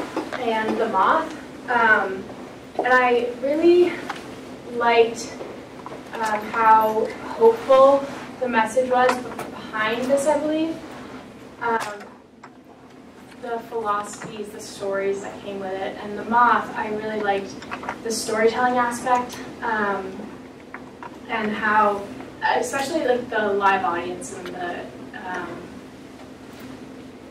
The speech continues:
the atmosphere that came with it. Um, I thought that was really special. Um, so I kind of had a thought, like,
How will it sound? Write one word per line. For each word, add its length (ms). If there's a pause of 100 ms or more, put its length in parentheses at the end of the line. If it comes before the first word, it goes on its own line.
(200)
the 380 (680)
atmosphere 520
that 180
came 160
with 140
it. 100 (600)
Um, 240 (120)
I 80
thought 140
that 140
was 120
really 220
special. 420 (840)
Um, 420 (1600)
so 240
I 360 (200)
kind 200
of 100
had 260
a 60
thought, 440
like, 120